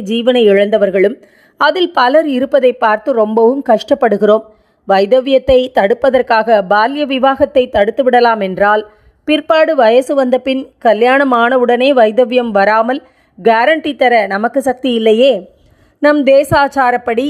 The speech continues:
ஸ்திரீகள் பதியை ஈஸ்வரனாக பாவித்து அதன் மூலமாக மகா பெரிய பலனான ஜன்ம நிவர்த்தியை அடைய வேண்டுமானால்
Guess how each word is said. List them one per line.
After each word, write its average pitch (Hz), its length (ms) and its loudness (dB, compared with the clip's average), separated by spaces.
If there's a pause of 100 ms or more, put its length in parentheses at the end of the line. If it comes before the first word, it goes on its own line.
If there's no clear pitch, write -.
ஸ்திரீகள் 254 600 -2 (100)
பதியை 240 420 0 (100)
ஈஸ்வரனாக 240 680 0
பாவித்து 202 480 -2 (440)
அதன் 285 300 0
மூலமாக 302 600 2 (140)
மகா 214 320 0 (120)
பெரிய 262 320 0
பலனான 226 600 0 (140)
ஜன்ம 226 360 0
நிவர்த்தியை 226 640 0
அடைய 208 280 0
வேண்டுமானால் 202 760 -2